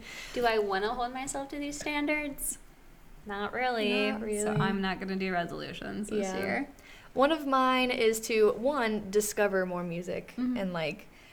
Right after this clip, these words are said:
Speaker 2: I also kind of want to, like, fall into maybe a style of what I listen to.
Speaker 1: Mm-hmm.
Speaker 2: And I'm not saying I won't, I'll, like, close myself off to other things, but, like, I just, like, just, my life is in, everything in my life is chaos.
Speaker 1: <laughs>
Speaker 2: And it's like, and I also want to listen to more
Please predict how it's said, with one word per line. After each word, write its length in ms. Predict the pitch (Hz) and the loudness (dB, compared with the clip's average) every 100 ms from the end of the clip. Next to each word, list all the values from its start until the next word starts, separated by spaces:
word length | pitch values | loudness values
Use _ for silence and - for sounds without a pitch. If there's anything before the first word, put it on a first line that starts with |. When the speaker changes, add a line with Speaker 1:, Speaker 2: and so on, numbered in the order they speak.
| - | 0
Speaker 2:
I 80 | 247 | 6
also 360 | 285 302 302 240 | 6 6 2 0
kind 260 | 277 254 | 0 0
of 120 | 240 | 0
want 280 | 220 226 220 | 0 0 -2
to, 140 | - 214 | -2 0
like, 220 | 190 190 | 0 0
fall 400 | - 208 196 196 | -2 2 4 2
into 360 | 196 202 208 190 | 0 -2 -4 -2
maybe 380 | 190 185 196 180 | -2 -2 -2 -4
a 80 | |
style 640 | 165 - - 160 160 190 269 | -4 -8 -14 -12 -8 -4 -4
of 100 | 294 | -2
what 80 | |
I 60 | 311 | -2
listen 320 | 311 302 339 | -2 -4 -8
to. 280 | 320 349 359 - - | -8 -8 -8 -12 -12
Speaker 1:
Mm-hmm. 140 | 226 202 196 | -8 -6 2
Speaker 2:
And 120 | 285 | 4
I'm 100 | 320 | 4
not 160 | 320 | 2
saying 120 | 302 269 | 4 4
I 60 | |
won't, 220 | 247 226 | 2 4
I'll, 160 | 196 208 | 4 4
like, 160 | 233 - | 2 0
close 200 | 226 202 | -2 0
myself 280 | 196 196 | -2 0
off 120 | 196 196 | 0 0
to 40 | - | -4
other 160 | 175 | -4
things, 380 | 175 - - 214 | -6 -8 -8 -8
but, 140 | 214 - | -6 -6
like, 240 | 190 208 - 202 | -6 -8 -12 -10
I 60 | |
just, 220 | 202 190 - - - | -8 -10 -14 -20 -20
like, 100 | - - - | -20 -20 -20
just, 140 | 220 - - - | -20 -20 -20 -16
my 140 | 185 170 | -12 -10
life 160 | 185 - | -10 -12
is 80 | 175 | -16
in, 80 | 165 165 - - - | -16 -18 -20 -20 -6
everything 380 | 254 240 240 196 | 2 4 4 2
in 100 | 190 | 0
my 100 | 185 | 0
life 240 | 175 175 175 - | 0 0 -2 -6
is 160 | 196 190 | -8 -8
chaos. 540 | - 196 - - - - | -2 -2 -2 -6 -10 -12
Speaker 1:
<laughs> 840 | - - - - - - - - | -10 -10 -10 -12 -18 -20 -20 0
Speaker 2:
And 180 | 226 220 | 4 4
it's 160 | 214 214 | 4 4
like, 380 | 185 185 180 - - - | 6 6 2 -6 -10 0
and 80 | |
I 60 | 240 | 6
also 280 | 254 262 294 | 8 8 8
want 140 | 262 247 | 8 6
to 80 | 220 | 4
listen 420 | 220 226 233 220 | 4 2 2 2
to 80 | 208 | 2
more 280 | 180 170 | 2 0